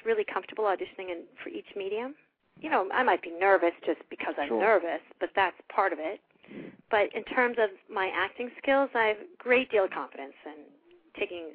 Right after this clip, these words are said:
Speaker 1: some material and making it believable.
Speaker 2: That must feel great.
Speaker 1: Yeah, it feels great.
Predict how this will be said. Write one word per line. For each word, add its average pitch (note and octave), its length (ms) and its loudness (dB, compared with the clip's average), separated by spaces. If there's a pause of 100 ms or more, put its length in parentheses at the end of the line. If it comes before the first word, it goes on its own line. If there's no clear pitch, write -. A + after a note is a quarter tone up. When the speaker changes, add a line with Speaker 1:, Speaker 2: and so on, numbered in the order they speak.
Speaker 1:
some F3 120 -8
material E3 480 -6
and E3 100 -10
making D#3+ 320 -14
it D3 160 -8 (140)
believable. D#3 540 -10 (580)
Speaker 2:
That C3+ 160 8
must C#3 200 4
feel B2+ 140 8
great. A2 300 2 (360)
Speaker 1:
Yeah, D4 160 10
it - 60 2
feels F4+ 220 6
great. C4+ 320 6